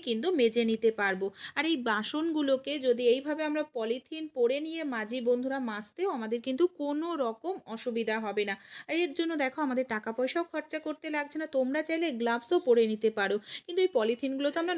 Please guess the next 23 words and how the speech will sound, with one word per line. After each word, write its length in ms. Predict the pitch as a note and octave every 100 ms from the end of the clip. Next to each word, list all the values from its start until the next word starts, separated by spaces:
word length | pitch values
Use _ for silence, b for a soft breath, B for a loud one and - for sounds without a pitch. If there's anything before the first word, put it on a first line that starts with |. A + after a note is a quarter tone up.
| B3+
নর্মালভাবে 500 | A3+ B3 C4+ D#4 G4 -
ফেলেই 360 | F4 E4 C#4+ G#3+
দিই। 140 | G3 F#3 B C4+
তা 80 | D#4+ -
ফেলে 240 | D4 C#4+ F4+
না 60 | E4+ C#4
দিয়ে 120 | C4 B3+
কিন্তু 160 | B3+ D#4+ A3
এইভাবে 340 | C#4 C#4+ D#4 D#4 C4
কাজে 240 | G3+ A3 E4+
লাগিয়ে 260 | D#4+ C4 C#4+ D4+
তারপর 320 | G#3 G3+ C4+ F#4 D#4
ফেলতে 300 | C4+ B3 B3+
পারি, 160 | A#3+ D#4 -
এতে 120 | A3 A3+ G#3+
আমাদের 240 | G#3+ A3+ A3+ B B
হাতটাও 360 | A3 G#3+ - C#4 D4
ভেজাতে 320 | C#4 C#4 D4+ D4+
লাগবে 260 | D4 D4 G4
না, 60 | D4+ G3+ B B A#3
হাতটাও 360 | A3 - C4 B3+
নরম 280 | G#3+ G#3+ C#4 D#4+
থাকবে, 280 | E4+ D4+ F4+